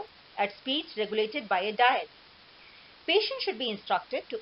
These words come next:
aim the pulsating jet across the proximal papilla, hold it there for ten to fifteen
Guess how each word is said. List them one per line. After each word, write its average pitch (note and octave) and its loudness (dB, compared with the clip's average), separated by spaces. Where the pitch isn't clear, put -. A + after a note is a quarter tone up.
aim C4 -4
the G4 -2
pulsating A#3 -4
jet G3 -8
across A#3 -2
the D4 -8
proximal G4 -2
papilla, F#3 -4
hold F#4 6
it E4+ 0
there C4+ 2
for C4+ -4
ten B3 0
to D4+ -10
fifteen G3+ -10